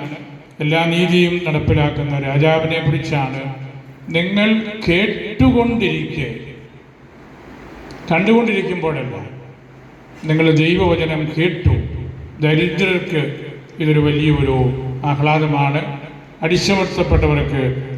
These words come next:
സന്തോഷമാണ്, കാഴ്ചയില്ലാത്തവർക്ക്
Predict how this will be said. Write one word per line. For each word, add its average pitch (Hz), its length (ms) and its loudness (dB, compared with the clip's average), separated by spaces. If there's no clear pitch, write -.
സന്തോഷമാണ്, 143 840 2
കാഴ്ചയില്ലാത്തവർക്ക് 165 1160 0